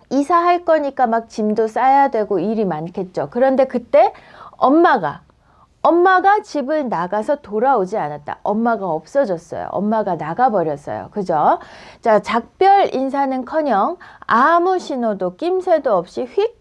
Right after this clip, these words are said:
사라졌다. 그러면 이때 소희는 아마 딸의 이름이잖아요. 그죠?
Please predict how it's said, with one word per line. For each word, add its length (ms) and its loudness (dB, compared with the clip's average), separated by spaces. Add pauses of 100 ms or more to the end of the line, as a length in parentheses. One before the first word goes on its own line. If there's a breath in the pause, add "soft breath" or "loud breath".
(100)
사라졌다. 840 -10 (420 soft breath)
그러면 380 2
이때 500 0 (240 soft breath)
소희는 640 2
아마 460 0
딸의 460 2
이름이잖아요. 760 -4
그죠? 360 -6